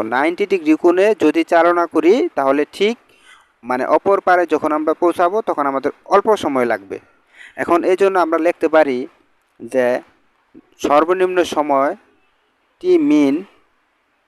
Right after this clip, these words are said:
সমান নদীর প্রস্থ by B sin alpha, অর্থাৎ সময়ের সূত্রটা আমরা এর আগের পার্টে দেখলাম যে টি সমান D by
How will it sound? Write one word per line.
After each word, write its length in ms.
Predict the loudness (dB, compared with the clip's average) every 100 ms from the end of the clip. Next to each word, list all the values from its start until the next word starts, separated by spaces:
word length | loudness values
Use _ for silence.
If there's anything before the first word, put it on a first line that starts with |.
| _ _ _ _ _ -14
সমান 420 | -8 -2 -2 -2 -6 _ _ _ _ _ _ _ _ _ _ _ _ _ _ _ _ _ _ _ _ _
নদীর 300 | -6 -2 -2 2
প্রস্থ 280 | 2 2 0 -2
by 160 | 0 -2 -4 -14 _ -6
B 40 | -2 0 -2
sin 200 | -6 -6 -6
alpha, 240 | -6 -6 -8 _ _ _ _ _ _ _ _ _ _ _ _ _ _ _ _ _ _ -8
অর্থাৎ 240 | -6 -2 -2 -4
সময়ের 300 | -4 2 2 2
সূত্রটা 340 | 0 0 2 2
আমরা 180 | 4 2 2 0
এর 80 | 2 2
আগের 220 | 0 -4 -6 _ -4
পার্টে 240 | -2 -2 -6
দেখলাম 260 | -4 -4 -4
যে 60 | -4 -10 -8
টি 120 | -4 -4 -2
সমান 280 | -4 -2 -2 -4
D 20 | -4 0 2
by 140 | 2